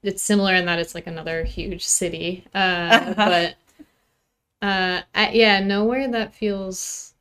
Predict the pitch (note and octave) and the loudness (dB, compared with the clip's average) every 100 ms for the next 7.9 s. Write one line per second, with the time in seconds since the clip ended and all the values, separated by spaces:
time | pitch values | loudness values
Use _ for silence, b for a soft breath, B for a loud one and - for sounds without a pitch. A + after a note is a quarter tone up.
0 | _ _ _ _ _ _ _ _ _ _ | _ _ _ _ _ _ _ _ _ _
1 | _ _ _ F#3+ E3+ E3+ - - E3+ E3+ | _ _ _ -8 -8 -10 -14 -10 -10 -8
2 | F3+ G#3 A3+ - A3 A3 G3+ G3 A#3 - | -6 -6 -6 -8 2 2 4 0 -4 -10
3 | - - G#3+ G#3+ A3 A#3 A3+ - - A#3 | -14 -4 -2 0 0 0 -2 -6 -6 -4
4 | A#3 A#3+ A#3 - - - - - G#3 G3+ | -4 -4 -4 -8 -18 -20 -16 -4 0 0
5 | F#3+ F3 E3+ F3 F#3 _ _ B3 B3+ B3+ | 0 -4 -8 -10 -12 _ _ -12 -10 -14
6 | - _ _ _ _ _ _ _ _ _ | -16 _ _ _ _ _ _ _ _ _
7 | A3 B3 B3 G#3+ A3+ A#3+ A#3 A#3 | -2 2 2 4 2 2 0 0